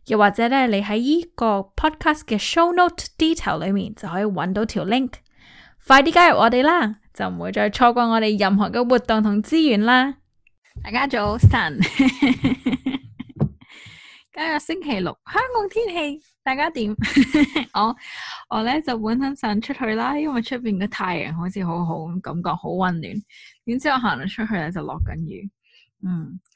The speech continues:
我發覺成日都 start with 天氣呢，但係真係嘅，<laughs> 即係我住嘅地方，天氣係好一日四季啦，噉樣。但我覺得，即係面對天氣嗰陣時，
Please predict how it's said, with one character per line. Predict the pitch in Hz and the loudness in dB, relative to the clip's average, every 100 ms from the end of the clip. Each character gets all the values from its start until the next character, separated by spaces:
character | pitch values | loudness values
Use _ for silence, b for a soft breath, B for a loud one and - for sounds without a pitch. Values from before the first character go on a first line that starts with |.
| _ - | _ -8
我 | |
發 | 208 | -6
覺 | 202 202 208 | -2 -4 -4
成 | 90 | -8
日 | |
都 | 170 220 | -6 -8
start | 233 - 240 180 | -10 -6 -2 -2
with | 180 - | -4 -6
天 | - 214 220 | -6 -4 -2
氣 | 208 170 | -2 -4
呢， | 156 185 | -6 -4
但 | 190 156 | -4 -6
係 | 165 | -6
真 | 175 | -6
係 | 202 - | -6 -10
嘅， | - | -12
<laughs> | - | -8
即 | |
係 | - 269 | -2 0
我 | 240 | 0
住 | 262 247 254 | 0 2 2
嘅 | 226 | 0
地 | 220 185 202 | -2 -4 -4
方， | 247 247 - B B B | -4 -4 -8 B B B
天 | - - 269 | -8 -4 -2
氣 | 320 | -2
係 | 233 208 202 165 208 B B B B _ | -2 -2 -4 -6 -12 B B B B _
好 | 175 180 | -4 -2
一 | |
日 | 202 196 156 | -2 -2 -4
四 | - - | -6 -8
季 | 143 135 | -8 -6
啦， | - - 131 147 | -8 -8 -8 -10
噉 | 113 | -12
樣。 | - _ - - | -18 _ -20 -10
但 | 117 | -6
我 | 185 | -4
覺 | 208 | -2
得， | 233 262 b b b _ _ | -2 -6 b b b _ _
即 | 226 | -2
係 | |
面 | 208 185 165 | -2 -2 -4
對 | 180 180 | -4 -4
天 | - 226 202 | -4 -4 -2
氣 | 214 202 156 | -2 -2 -4
嗰 | 156 | -8
陣 | 156 160 | -6 -10
時， | 180 - - | -10 -14 -16